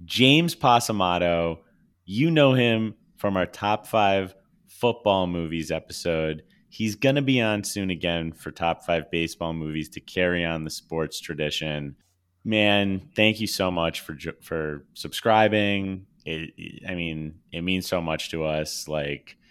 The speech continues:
Pas has been, uh, you know, one of my ride or dies for over the past ten years now.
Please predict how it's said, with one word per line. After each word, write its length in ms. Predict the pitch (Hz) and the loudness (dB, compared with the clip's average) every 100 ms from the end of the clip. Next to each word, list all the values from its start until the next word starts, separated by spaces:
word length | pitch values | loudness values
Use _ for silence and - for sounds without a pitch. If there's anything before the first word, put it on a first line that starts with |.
| _ _ _ _ - | _ _ _ _ 2
Pas 260 | 104 104 | 6 6
has 160 | 104 85 | 4 -4
been, 180 | 90 82 | -4 -2
uh, 140 | 80 - | -4 -6
you 140 | 90 | -4
know, 140 | 82 76 | -2 -2
one 120 | 82 | -2
of 60 | 85 | 0
my 100 | 78 | 0
ride 300 | 78 78 78 | 2 0 0
or 80 | |
dies 500 | 71 73 73 73 71 | -2 -2 0 -2 -6
for 480 | - - 76 71 69 - _ _ _ _ _ _ _ _ _ | -10 -6 -4 -4 -8 -14 _ _ _ _ _ _ _ _ _
over 200 | 104 92 | -4 -2
the 80 | 87 | -6
past 360 | - 87 78 - | -2 0 0 -2
ten 200 | 90 82 | -4 -2
years 340 | 80 78 73 | -4 -4 -6
now. 500 | 82 73 73 71 73 | -6 -6 -8 -10 -12